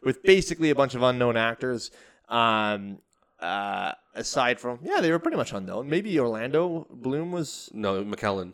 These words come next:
Speaker 2: would be the big one.
Speaker 1: Oh, oh,
Speaker 2: And
Speaker 1: oh,
Speaker 2: Elijah.
Speaker 1: yeah, yeah,
Speaker 2: Elijah's
Speaker 1: yeah, yeah.
Speaker 2: a, and Sean Astin. Those two.
Speaker 1: Sean Astin.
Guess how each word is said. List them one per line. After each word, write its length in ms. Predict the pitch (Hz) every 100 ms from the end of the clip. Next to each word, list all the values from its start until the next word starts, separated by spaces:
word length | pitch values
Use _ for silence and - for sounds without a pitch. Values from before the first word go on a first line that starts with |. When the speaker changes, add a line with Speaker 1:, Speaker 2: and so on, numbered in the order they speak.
| -
Speaker 2:
would 140 | 95
be 80 | 92
the 80 | 87
big 160 | 90 90
one. 200 | 90 92
Speaker 1:
Oh, 420 | 143 156 151 147
oh, 20 |
Speaker 2:
And 140 | 185 208
Speaker 1:
oh, 40 |
Speaker 2:
Elijah. 260 | 143 117 107
Speaker 1:
yeah, 60 | 104
yeah, 40 |
Speaker 2:
Elijah's 400 | 117 139 147 101
Speaker 1:
yeah, 80 | 98 -
yeah. 60 |
Speaker 2:
a, 20 | 107
and 200 | 104 -
Sean 200 | 104 87
Astin. 300 | 85 - 92 _
Those 160 | 107 -
two. 200 | 98 - _ _ _ _ _ _ _ _ _ _
Speaker 1:
Sean 400 | - - 156 165
Astin. 480 | 120 123 170 -